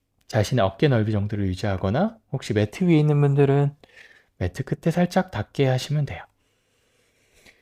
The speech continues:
팔꿈치, 손 역시 어깨 넓이 정도를 유지하고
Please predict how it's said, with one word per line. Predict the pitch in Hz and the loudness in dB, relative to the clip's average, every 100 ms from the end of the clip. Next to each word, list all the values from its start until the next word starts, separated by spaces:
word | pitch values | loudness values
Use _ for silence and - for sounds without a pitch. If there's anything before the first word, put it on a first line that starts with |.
| _ _ _ _ _ _ _ _ | _ _ _ _ _ _ _ _
팔꿈치, | - 185 196 185 - - 180 175 | -2 0 2 2 2 4 6 6
손 | 165 190 175 175 175 160 _ _ - | 4 4 6 6 4 -2 _ _ -14
역시 | - - - 160 | -12 -10 -4 -2
어깨 | 151 101 135 | -2 -2 -2
넓이 | 120 113 | -2 -4
정도를 | 107 98 117 113 | -6 -6 -6 -6
유지하고 | 95 113 107 - | -8 -10 -12 -16